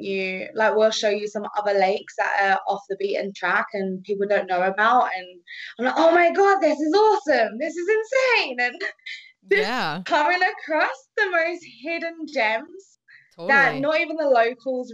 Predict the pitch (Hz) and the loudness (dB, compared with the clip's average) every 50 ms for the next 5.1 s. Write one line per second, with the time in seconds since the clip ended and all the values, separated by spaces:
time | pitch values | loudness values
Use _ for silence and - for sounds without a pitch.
0 | 208 208 226 233 233 233 233 233 233 214 208 196 190 196 202 220 214 254 269 311 | -12 -8 -6 -4 -4 -4 -6 -6 -8 -6 -4 -4 -2 -2 -2 -4 -2 -2 -2 0
1 | 392 427 415 392 - - 175 190 202 226 254 262 233 175 156 180 233 233 233 233 | 0 -2 -4 -4 -8 -14 -18 -16 -12 -10 -8 -8 -8 -6 -2 0 2 4 4 4
2 | 233 226 226 226 226 226 220 - - - _ _ _ _ _ _ _ _ _ _ | 4 2 2 0 -4 -6 -10 -16 -20 -20 _ _ _ _ _ _ _ _ _ _
3 | _ _ _ _ _ _ _ _ _ _ _ _ - 247 254 247 247 233 226 208 | _ _ _ _ _ _ _ _ _ _ _ _ 0 0 2 4 2 2 0 0
4 | 190 185 - 170 196 208 220 214 214 - 247 254 240 240 240 240 226 240 254 254 | -4 -4 -6 -4 -2 -2 -2 -2 -2 -2 0 2 2 2 0 -2 -4 -4 -6 -6
5 | - | -8